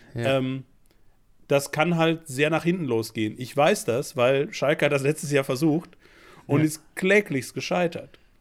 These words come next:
Speaker 1: Ja, ja. Naja, also wir, wir wünschen den beiden natürlich auf jeden Fall, dass sie, also sowohl Bochum als auch Fürth, ich denke, da spreche ich für uns beide, dass sie auf jeden Fall noch ein paar Punkte holen und dass das irgendwie,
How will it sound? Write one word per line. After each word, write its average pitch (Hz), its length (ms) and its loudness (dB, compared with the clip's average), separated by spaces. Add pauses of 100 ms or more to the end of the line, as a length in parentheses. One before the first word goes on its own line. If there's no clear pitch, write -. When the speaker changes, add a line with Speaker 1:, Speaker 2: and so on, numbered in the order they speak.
(140)
Speaker 1:
Ja, 113 180 -8
ja. 110 220 -12 (160)
Naja, 98 300 -4 (180)
also 139 320 0
wir, 135 380 6
wir 127 160 2
wünschen 143 300 -4
den 127 140 0
beiden 123 200 6
natürlich 123 340 0
auf 117 100 -6
jeden 123 120 -2
Fall, 127 100 -2
dass 120 160 -4
sie, 113 320 -4
also 110 160 -8
sowohl 110 160 -4
Bochum 104 300 -8
als - 160 -10
auch - 80 -12 (280)
Fürth, 117 260 -4
ich - 60 -14
denke, 107 160 -4
da 98 60 -2
spreche 110 240 -8
ich - 60 -14
für 123 120 -4
uns 117 100 -8
beide, 113 240 -4 (560)
dass 107 160 -2
sie 120 140 2
auf 107 100 -2
jeden 123 100 0
Fall 117 80 0
noch 113 60 0
ein - 60 -10
paar - 100 -8
Punkte 165 340 2
holen 165 200 2
und 135 120 -4
dass 123 140 -4
das 120 160 -6
irgendwie, 110 560 -6